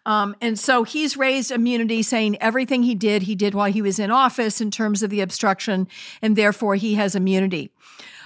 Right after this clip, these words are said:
Jack Smith has asked the Supreme Court to take this directly on an expedited basis. The Supreme Court has, in fact, said that Trump must respond to this filing next week. And so I was feeling pretty good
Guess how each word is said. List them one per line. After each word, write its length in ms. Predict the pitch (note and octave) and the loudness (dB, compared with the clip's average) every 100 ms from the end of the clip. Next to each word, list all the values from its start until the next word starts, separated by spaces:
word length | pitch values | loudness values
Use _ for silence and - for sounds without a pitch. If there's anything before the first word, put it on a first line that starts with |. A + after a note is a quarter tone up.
| - | -10
Jack 300 | - C4 A#3 | 0 2 2
Smith 280 | - B3 A3+ | 2 2 2
has 140 | A3+ G3+ | 2 2
asked 220 | A3 G#3+ | 2 0
the 80 | A3 | -4
Supreme 380 | - A3 G#3+ | -4 0 0
Court 280 | G3+ A3 G3+ | 0 0 0
to 60 | G3 | 0
take 220 | G3 G#3+ | -2 -2
this 160 | G3+ F3+ | -2 -4
directly 500 | A3 G#3 A3 C4 A3 | 0 0 2 0 2
on 120 | G3 | 2
an 100 | F3+ | 0
expedited 560 | F3+ - G3 F#3 F3+ E3+ | -4 -6 0 0 0 0
basis. 560 | G3 G#3 - A#3 G#3+ | 0 0 0 0 0
The 100 | G3+ | -2
Supreme 440 | F#3 G#3 - G3+ G3 | -2 -4 -2 -2 -2
Court 400 | - A3 G#3 - | -2 0 0 -4
has, 340 | - A3+ A#3+ | 0 2 2
in 140 | A#3 | 0
fact, 420 | G3+ G#3+ G3+ F#3+ _ - - - | 0 2 2 2 _ -20 -20 -8
said 380 | - A3 G3+ | 0 2 2
that 180 | G3 - | 0 -4
Trump 300 | - A#3 G#3+ - | -2 -2 0 2
must 340 | G3+ A#3 - | 2 2 0
respond 800 | A3 G3+ - G#3 G#3 B3 C#4+ C#4+ _ _ - - - _ | -2 -2 -2 0 2 2 0 -2 _ _ -20 -20 -20 _
to 260 | - C4+ C4+ | 0 2 4
this 280 | B3+ A#3+ - | 4 2 2
filing 500 | A#3+ A#3+ A#3 A3+ G#3+ | 2 4 2 2 2
next 340 | A3+ - - | 0 -2 -6
week. 480 | G#3 A#3+ - - - _ _ - - - | -4 -4 -6 -14 -16 _ _ -20 -10 0
And 220 | A#3 A3 | 2 2
so 380 | - C4+ B3+ B3 | 2 4 6 4
I 240 | A#3+ C4 | 6 6
was 220 | D#4 C#4+ | 6 0
feeling 260 | - C#4+ C4 | 0 2 2
pretty 220 | B3+ A#3+ | 0 -4
good 400 | G3 C#4 G#3 E3 | 2 4 4 0